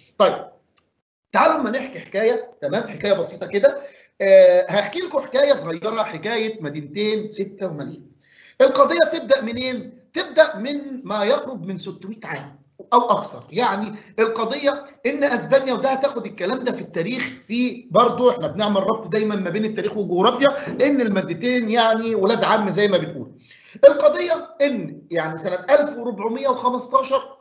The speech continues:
يعني حضرتك بتتكلم من فترة تاريخية ت-، تفوق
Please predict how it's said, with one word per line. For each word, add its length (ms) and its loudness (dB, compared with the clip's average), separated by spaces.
يعني 220 -4
حضرتك 420 -4
بتتكلم 680 2
من 80 -4
فترة 340 0
تاريخية 600 -2
ت-، 240 0
تفوق 540 0